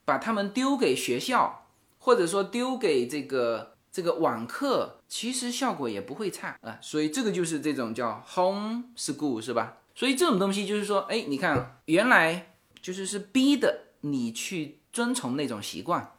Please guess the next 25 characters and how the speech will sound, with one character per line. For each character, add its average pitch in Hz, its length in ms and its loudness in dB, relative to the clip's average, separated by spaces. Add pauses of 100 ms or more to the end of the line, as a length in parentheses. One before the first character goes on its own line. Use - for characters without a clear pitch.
(240)
说， - 140 -4
哦， 151 320 4
这 165 80 -2
个 156 80 -4
小 - 160 -2
孩 123 140 -4
一 147 80 -2
定 175 140 -4
要 151 120 0
交 143 160 0
给 135 100 -4
学 104 160 -8
校， 107 300 -8 (140)
一 170 100 -4
定 202 180 -2
要 175 120 2
交 170 240 2
给 117 240 -2
专 226 320 4
业 220 120 4
的 127 120 2
教 127 180 2
育 113 100 0
机 104 180 -12
构。 98 240 -12